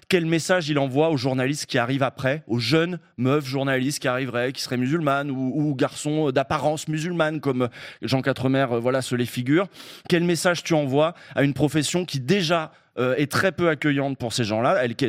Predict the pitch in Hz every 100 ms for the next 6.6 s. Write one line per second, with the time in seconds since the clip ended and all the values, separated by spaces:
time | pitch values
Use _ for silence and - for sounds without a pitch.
0 | 107 107 107 113 117 120 131 120 127 139
1 | 131 110 113 120 135 135 110 113 113 120
2 | 131 127 95 80 92 107 135 175 139 -
3 | - - 110 117 120 117 113 104 101 120
4 | 110 131 120 147 - 147 147 120 127 139
5 | 135 156 139 123 139 127 135 123 147 131
6 | 127 151 131 120 113